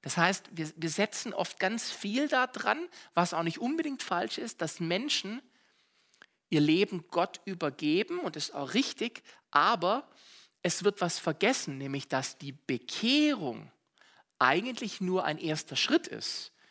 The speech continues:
und nicht die komplette Vollendung des ganzen Dinges. Francis Chan, da habe ich auch ein schönes Zitat. Die von euch, die mir auf Facebook folgen, die haben das schon vor ein paar Wochen gesehen. Das bewegt mich gerade sehr. „In unserem Land gibt es Millionen von Menschen,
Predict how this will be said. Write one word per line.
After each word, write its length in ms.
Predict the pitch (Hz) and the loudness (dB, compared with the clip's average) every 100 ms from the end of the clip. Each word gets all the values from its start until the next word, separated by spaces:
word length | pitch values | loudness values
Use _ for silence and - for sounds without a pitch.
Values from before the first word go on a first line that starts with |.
| - _ _ | -20 _ _
und 180 | 156 160 | -2 2
nicht 300 | 196 247 - | 4 4 2
die 40 | |
komplette 460 | 196 190 160 160 151 | -2 -2 0 0 0
Vollendung 540 | - 143 202 277 190 | 0 2 4 2 -2
des 180 | 139 - | -4 -8
ganzen 300 | 110 110 - | -8 -10 -12
Dinges. 440 | 101 101 - - - _ _ _ _ _ _ - - - - | -12 -12 -12 -12 -14 _ _ _ _ _ _ -20 -20 -20 -14
Francis 460 | - 208 240 220 - | 6 6 6 -4 0
Chan, 320 | - 214 302 359 - | 4 4 4 -2 -2
da 100 | 165 | 2
habe 160 | 175 190 | 2 2
ich 140 | - | 0
auch 100 | 190 | 0
ein 80 | 247 | 2
schönes 380 | - 233 240 - | 2 2 0 0
Zitat. 560 | 208 175 180 220 - - - - - | -4 2 4 4 2 -10 -18 -6 0
Die 100 | 208 | 2
von 160 | 226 | 2
euch, 240 | - 190 - | 2 2 0
die 120 | 190 | -2
mir 200 | 196 165 | 0 2
auf 160 | 175 | 0
Facebook 420 | - 196 202 214 - | 2 0 0 -8 -4
folgen, 440 | 196 180 196 180 | 0 2 2 0
die 100 | 170 | 2
haben 160 | 170 190 | 2 0
das 80 | |
schon 200 | - 175 | -2 -2
vor 140 | 170 175 | -4 -4
ein 40 | |
paar 200 | 160 165 | 2 2
Wochen 280 | 170 202 220 | 2 -2 -4
gesehen. 320 | 202 - 190 | -4 -2 -4
Das 140 | 180 - | -4 -4
bewegt 380 | 170 208 - | 0 0 -2
mich 160 | 220 - | -10 -8
gerade 280 | - 175 - | -2 -2 -2
sehr. 280 | 185 202 294 - - - - - - - | -4 -2 -4 -8 -20 -18 -16 -16 -8 0
„In 140 | 269 | 2
unserem 260 | 277 269 202 | 4 4 6
Land 380 | 196 320 - | 4 4 -4
gibt 180 | - 226 | -6 -6
es 140 | - 220 | -2 2
Millionen 400 | 196 202 311 370 | 4 4 4 4
von 240 | 285 214 | 2 4
Menschen, 460 | 220 294 - 202 | 4 4 0 0